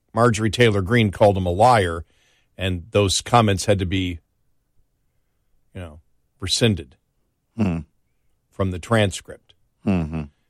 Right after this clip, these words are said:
Speaker 1: Because you can't call them, you can't demean their character. You can tell them you've lied under oath, but you can't call them a liar. <laughs> I mean,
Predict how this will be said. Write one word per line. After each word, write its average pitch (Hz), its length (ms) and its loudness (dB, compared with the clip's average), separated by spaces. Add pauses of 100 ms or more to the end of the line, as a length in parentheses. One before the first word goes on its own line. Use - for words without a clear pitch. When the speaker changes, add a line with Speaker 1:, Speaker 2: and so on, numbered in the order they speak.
(200)
Speaker 1:
Because 95 340 -2
you 101 60 -10
can't 110 380 2
call 107 240 4
them, 104 180 -2
you 101 160 -10
can't 139 360 2
demean 120 360 2
their 98 140 2
character. 117 720 0 (420)
You 117 160 2
can 117 300 2
tell 196 340 6
them 123 420 2 (720)
you've 120 300 4
lied 143 320 8
under 127 300 6
oath, 143 340 6
but 120 180 -2
you 117 60 -4
can't 135 340 2
call 127 220 6
them 113 140 2
a 107 60 4
liar. 123 520 6 (400)
<laughs> - 420 -20
I - 120 2
mean, 170 100 6